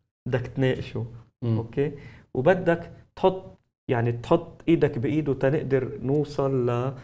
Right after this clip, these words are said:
Speaker 1: آه، نظام إنساني نقدر نعيش فيه، ما نقعد ننقنق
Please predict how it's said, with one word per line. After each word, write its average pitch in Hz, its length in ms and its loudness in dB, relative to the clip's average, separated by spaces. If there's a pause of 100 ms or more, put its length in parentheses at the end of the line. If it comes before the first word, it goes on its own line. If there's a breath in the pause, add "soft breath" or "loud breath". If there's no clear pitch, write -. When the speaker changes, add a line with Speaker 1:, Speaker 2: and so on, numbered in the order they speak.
(460 loud breath)
Speaker 1:
آه، 104 300 0
نظام 139 640 2 (440)
إنساني 143 720 4 (600)
نقدر 143 360 4
نعيش 127 280 -2
فيه، 135 180 -2
ما 123 120 -2
نقعد 120 300 -2
ننقنق 131 560 -2